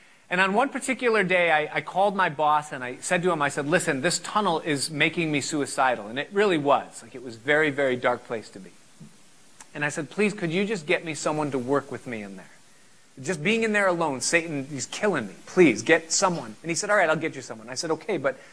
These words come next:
listen, if you don't get someone, I can't go in there by myself again. I, I'm not gonna work. I'm gonna go home." And he said, "Okay, I'll get you someone. You'll have someone there in the morning."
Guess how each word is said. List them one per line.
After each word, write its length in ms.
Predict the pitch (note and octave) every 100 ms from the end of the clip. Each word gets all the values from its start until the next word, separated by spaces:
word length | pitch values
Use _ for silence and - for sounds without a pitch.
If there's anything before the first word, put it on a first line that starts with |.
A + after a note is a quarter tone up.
| -
listen, 300 | F3 F#3+ - - - - - - - -
if 200 | G#3 G3
you 140 | F#3+
don't 520 | C#3+ G#3+ C4+ D4 -
get 240 | D#3 D3+ -
someone, 560 | D#3 C3 B2 G2+ G#2+ -
I 80 | D#3
can't 280 | - G#3 G#3
go 160 | G#3
in 100 | F3
there 80 | D#3+
by 160 | D3 C#3
myself 420 | C3+ B2 A#2+ A2+
again. 200 | G2+ F2+ _ -
I, 280 | C3+ D3 D3
I'm 160 | D3
not 200 | D#3+ F#3
gonna 160 | G3+ F3
work. 280 | C#3+ F2+ -
I'm 160 | C3
gonna 160 | D3 D3
go 180 | D3 E3
home." 260 | C#3+ G2
And 80 | G#2+
he 60 | C3+
said, 180 | G#3 B3
"Okay, 420 | C#4+ E3 B2+ A#2+
I'll 120 | C#3+
get 180 | F3 F#3
you 80 | E3+
someone. 400 | C#3+ A#2+ A2 C3
You'll 140 | E3
have 200 | E3+ F#3+
someone 280 | E3 F3 D#3
there 160 | D3 C3+
in 80 | B2+
the 60 |
morning." 260 | A2+ F#2+